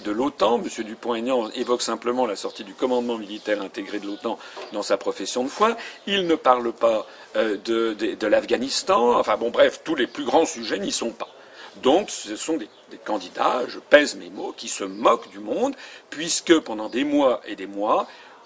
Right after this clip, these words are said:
eux et les médias ont fait croire que, justement, ils étaient les champions de ces questions.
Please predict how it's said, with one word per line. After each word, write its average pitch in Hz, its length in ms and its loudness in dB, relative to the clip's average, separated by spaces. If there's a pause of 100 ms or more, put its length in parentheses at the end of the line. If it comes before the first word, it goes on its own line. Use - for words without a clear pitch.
eux 196 340 4
et 185 100 4
les 180 160 4
médias 120 540 -2
ont 165 120 4
fait 131 200 -2
croire - 320 2
que, 135 100 -6
justement, 139 540 -2
ils 131 200 -4
étaient 143 200 -2
les 135 100 -2
champions 127 500 0 (440)
de 139 160 4
ces 147 160 0
questions. - 480 -2